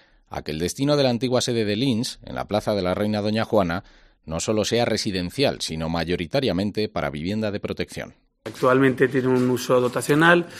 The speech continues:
Speaker 2: El inss ha solicitado que el mismo sea para uso residencial y lo que nos hemos puesto de acuerdo todos los, eh, grupos municipales, que presentó una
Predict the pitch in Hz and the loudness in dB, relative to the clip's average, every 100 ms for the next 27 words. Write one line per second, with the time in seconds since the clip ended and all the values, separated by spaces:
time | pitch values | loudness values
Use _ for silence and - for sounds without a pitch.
0 | - - - - - - 143 139 147 147 | -14 -14 -14 -14 -16 4 8 8 8 6
1 | - 147 139 135 143 135 139 135 135 127 | 6 6 6 6 6 6 4 6 6 4
2 | 135 135 131 123 127 135 135 131 123 135 | 4 6 4 2 0 2 2 2 2 2
3 | 131 - 156 160 156 131 127 120 127 - | 2 4 6 6 4 2 0 0 0 0
4 | 135 - 131 123 135 127 127 131 123 123 | -4 0 0 2 0 0 0 0 0 0
5 | 120 123 120 110 131 123 123 127 127 123 | 0 0 0 -4 -4 -2 0 0 0 0
6 | 117 123 120 147 147 147 - 123 117 117 | 0 -2 0 2 2 0 -4 -6 -6 -6
7 | 117 113 123 120 120 120 120 | -6 -2 0 0 0 -2 -4